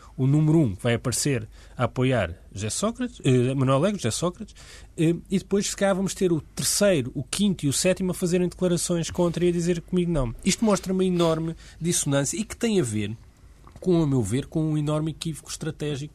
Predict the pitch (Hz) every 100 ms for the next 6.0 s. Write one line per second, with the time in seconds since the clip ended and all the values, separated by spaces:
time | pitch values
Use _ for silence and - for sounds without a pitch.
0 | - - 165 160 160 156 165 - 165 -
1 | - - - - - - - 147 - -
2 | - 175 - 247 - 147 143 143 - 156
3 | 131 117 - - - 123 113 - 147 170
4 | - 117 120 117 107 101 101 123 120 113
5 | 147 - - 175 - 143 123 127 151